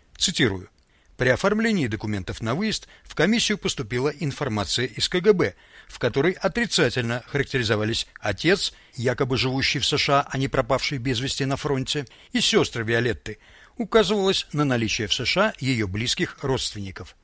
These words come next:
На этом основании К Г Б считал выезд БОФТ во Францию нецелесообразным". Вызванная на беседу в комиссию БОФТ объяснила, что её отец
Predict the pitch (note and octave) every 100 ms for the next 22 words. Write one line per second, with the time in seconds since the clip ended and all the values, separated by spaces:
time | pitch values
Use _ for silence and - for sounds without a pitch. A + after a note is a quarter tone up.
0 | _ _ A#2+ G#2+ F#2+ G2 F#2 A#2+ A2+ E3
1 | A3 G#3+ - - B2 G2+ A2+ E3 F3 B2
2 | B2 - G#2 A2+ G#2 - - G2+ A2 -
3 | - G#2+ G2 - D#3 - G#3+ G#3 - -
4 | A2 A#2 A#2 D3 C3 B2+ G2+ G2 - -
5 | - _ _ A2+ C3+ A2+ B2 A2+ A2+ A2
6 | A2+ C3 - C#3 G#2 G2 - A2+ A#2+ -
7 | - G2 G2+ G#3+ - - _ - E3 G#3+
8 | - D#3 A#2+ A2 G#2 - - - A2+ G#2
9 | G2+ F#2+ G3 -